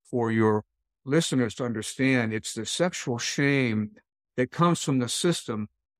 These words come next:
Yes, primarily the be-, so the, the offending behavior is the behavior, but then the system reaction to it,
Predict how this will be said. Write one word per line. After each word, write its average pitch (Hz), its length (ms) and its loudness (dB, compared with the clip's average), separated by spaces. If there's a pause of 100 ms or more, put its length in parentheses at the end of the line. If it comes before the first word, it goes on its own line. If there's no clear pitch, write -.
(120)
Yes, 139 440 0
primarily 143 680 2
the 117 220 -6
be-, 104 240 -10 (120)
so - 140 -2
the, 107 380 -2
the 110 280 -6
offending 135 560 0
behavior 107 680 0 (560)
is 101 200 -10
the 104 100 -6
behavior, 101 580 0 (560)
but 123 160 -2
then 143 160 4
the 123 100 2
system 156 640 -2
reaction 120 600 -2
to 107 260 -4
it, 98 160 -8